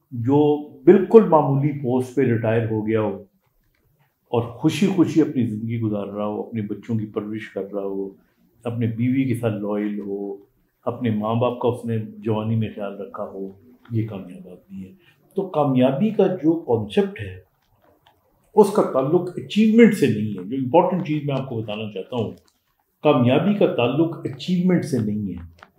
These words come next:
कि मैं ये achieve कर लूँगा तो मैं कामयाब हूँ, मैं top कर लूँगा तो मैं कामयाब हूँ,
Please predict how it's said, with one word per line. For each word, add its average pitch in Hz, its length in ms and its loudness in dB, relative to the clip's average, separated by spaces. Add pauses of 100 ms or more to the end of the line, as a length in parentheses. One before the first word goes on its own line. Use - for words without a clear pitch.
(400)
कि 160 80 4
मैं 135 280 4
ये 196 260 8
achieve 175 320 0
कर 135 180 2
लूँगा 143 260 -2
तो 143 80 -4
मैं 131 140 0
कामयाब 104 520 -2
हूँ, 95 180 -12 (840)
मैं 147 140 6 (180)
top 170 300 8
कर 151 200 6
लूँगा 156 220 4
तो 143 140 -4
मैं 131 140 2
कामयाब 101 560 -4
हूँ, 98 220 -12